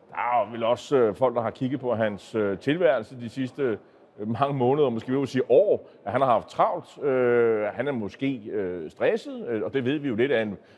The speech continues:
folkesygdom, øh, og det er det også herinde på Christiansborg. Han er bestemt ikke den eneste, øh, minister eller toppolitiker, der er gået ned med flaget,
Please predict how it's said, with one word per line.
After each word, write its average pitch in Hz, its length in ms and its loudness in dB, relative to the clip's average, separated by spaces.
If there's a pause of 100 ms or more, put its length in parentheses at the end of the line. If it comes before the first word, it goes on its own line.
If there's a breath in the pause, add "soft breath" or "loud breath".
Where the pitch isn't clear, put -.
(100)
folkesygdom, 131 840 2
øh, 104 180 0
og 101 100 0
det 131 60 4
er 139 40 2
det 110 100 2
også 117 200 0
herinde 127 260 -4
på 117 80 -10
Christiansborg. 123 720 0 (240 loud breath)
Han 123 80 -4
er 131 40 -8
bestemt 147 300 -2
ikke 143 160 -6
den - 100 -16
eneste, 147 420 0
øh, 107 640 -4
minister 139 580 0
eller 101 160 0
toppolitiker, 123 680 -2
der 110 60 2
er 107 40 0
gået 113 160 -2
ned 127 80 -4
med 120 80 -8
flaget, 165 400 4